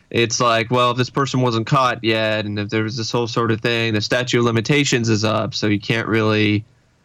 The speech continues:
legally, you can't really air some of the stuff.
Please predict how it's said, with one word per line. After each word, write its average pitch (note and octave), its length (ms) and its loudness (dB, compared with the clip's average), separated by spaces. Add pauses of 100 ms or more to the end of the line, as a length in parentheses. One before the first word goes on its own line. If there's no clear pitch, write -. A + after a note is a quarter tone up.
(640)
legally, D#3 760 4
you B2+ 80 2
can't B2+ 260 0
really A#2+ 480 2
air A#2+ 300 2
some B2+ 200 -2
of B2 60 2
the B2+ 60 2
stuff. B2 460 -2